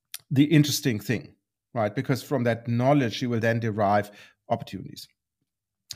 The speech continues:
And, and typically, like J M said, uh, I don't know if he said it in, in this, uh, clear terms, we typically follow a six-step process. And the first step is, uh, define your strategy, right? In lack of a, of a better word. So,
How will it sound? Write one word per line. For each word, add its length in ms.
And, 300
and 200
typically, 720
like 360
J 160
M 100
said, 240
uh, 160
I 80
don't 120
know 60
if 80
he 60
said 220
it 140
in, 340
in 140
this, 280
uh, 120
clear 180
terms, 380
we 80
typically 500
follow 420
a 100
six-step 600
process. 380
And 100
the 60
first 320
step 280
is, 380
uh, 120
define 400
your 120
strategy, 560
right? 180
In 200
lack 220
of 200
a, 100
of 160
a 60
better 340
word. 320
So, 500